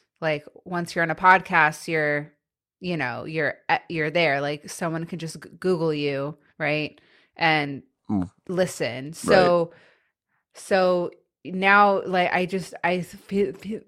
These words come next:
Speaker 1: I feel like you, you're in this new part of your stuttering journey. And so where do you see your stuttering journey taking you, let's say, like, five years f-, f-,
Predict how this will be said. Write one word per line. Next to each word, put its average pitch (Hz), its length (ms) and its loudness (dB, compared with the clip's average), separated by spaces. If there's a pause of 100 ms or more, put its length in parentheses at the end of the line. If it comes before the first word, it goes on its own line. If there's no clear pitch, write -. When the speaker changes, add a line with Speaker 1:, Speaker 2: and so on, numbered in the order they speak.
(500)
Speaker 1:
I 190 240 0
feel 214 300 4
like 208 340 4
you, 180 420 0
you're 180 240 2
in 185 240 -2
this 175 240 -6
new 165 600 -2 (1120)
part 175 300 4
of 165 160 -2
your 160 180 0
stuttering 156 680 -2
journey. 165 680 -4
And 170 200 -8
so 170 520 0 (340)
where 185 300 2
do 226 60 0
you 214 200 0
see 180 600 -4
your 165 220 -4
stuttering 165 800 -2
journey 160 560 -2 (460)
taking 175 480 -4
you, 156 560 -4 (140)
let's 170 320 -4
say, 165 240 -2
like, 151 220 -2
five 160 360 2
years 143 420 -6 (220)
f-, - 340 -20 (480)
f-, - 460 -20